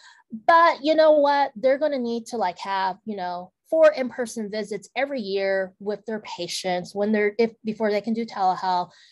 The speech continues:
and they're only gonna get fifty dollars for every telehealth visit. So there, it, it gives them that leeway and that power, but it also gives them a lot of power to kind of create almost sort of, like, you know, these separate policies and tracks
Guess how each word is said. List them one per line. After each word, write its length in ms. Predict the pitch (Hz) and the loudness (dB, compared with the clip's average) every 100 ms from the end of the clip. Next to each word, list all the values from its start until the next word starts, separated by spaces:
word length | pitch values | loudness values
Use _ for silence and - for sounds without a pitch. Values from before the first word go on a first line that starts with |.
| _ - | _ -4
and 600 | 240 220 214 208 208 196 | -2 0 0 -2 -4 -6
they're 200 | 202 247 | 0 0
only 200 | 240 247 | 0 -4
gonna 180 | 226 208 | -4 -6
get 180 | 196 170 _ | -8 -10 _
fifty 220 | 214 208 175 | -16 -10 -6
dollars 540 | 165 98 165 - - _ _ - | -4 -4 -10 -18 -20 _ _ -10
for 120 | - | -6
every 380 | 180 160 160 - - | -6 -6 -10 -12 -2
telehealth 400 | 156 - - - | -2 -2 -6 -8
visit. 300 | 165 - - _ _ _ _ _ _ _ _ _ _ - | -12 -12 -14 _ _ _ _ _ _ _ _ _ _ -4
So 480 | - 226 214 208 208 | 4 6 8 4 2
there, 320 | 247 254 233 _ 254 - - | 6 6 4 _ -20 -20 -18
it, 380 | 240 247 247 - | -14 -10 -10 -2
it 160 | 254 | 0
gives 220 | 233 294 | 4 4
them 140 | 320 330 | 4 2
that 200 | 311 262 | 2 2
leeway 240 | 269 262 | 2 2
and 100 | 254 | 2
that 200 | 247 233 | 2 -4
power, 560 | - 254 247 254 233 220 | -8 -2 2 4 2 0
but 120 | 233 | 0
it 100 | 220 | 2
also 240 | 226 233 262 | 2 0 -4
gives 140 | 277 | -8
them 120 | 269 | -6
a 40 | 240 | -2
lot 160 | 226 | -2
of 60 | 220 | -4
power 340 | - 214 208 190 | -6 -6 -6 -6
to 100 | - | -12
kind 340 | 208 - 208 196 | -18 -10 -6 -4
of 120 | 190 - _ _ _ _ _ - | -6 -10 _ _ _ _ _ -6
create 220 | 277 262 | -2 0
almost 300 | 262 262 - | 0 -2 -4
sort 160 | 254 | -4
of, 80 | 233 | -2
like, 180 | 220 208 - | -2 -4 -6
you 160 | 220 | -8
know, 80 | 208 | -8
these 220 | 208 - | -8 -12
separate 340 | - 220 220 214 | -4 -4 -4 -8
policies 420 | - 190 190 180 | -4 -4 -4 -12
and 140 | 170 | -14
tracks 800 | - - - 180 120 - _ - | -16 -16 -4 -2 -2 -6 _ -20